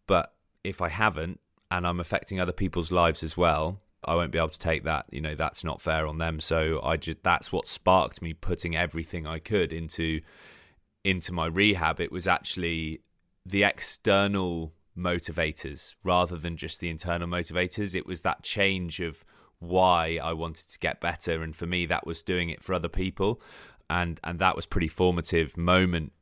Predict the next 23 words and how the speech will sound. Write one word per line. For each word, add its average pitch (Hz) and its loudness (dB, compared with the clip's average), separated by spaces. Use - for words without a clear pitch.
um, 80 -4
early 87 2
on, 92 6
because 92 -4
it's, - -8
and 85 -4
ironically, 87 -2
you 85 -4
know, 80 -6
most 95 -2
people, 76 -6
when 87 0
they're 87 4
told 90 2
they're 82 0
not 85 -2
gonna 80 -4
walk 95 4
again, 80 -6
that's - 4
the 95 -4
crushing 92 0
moment. 80 -6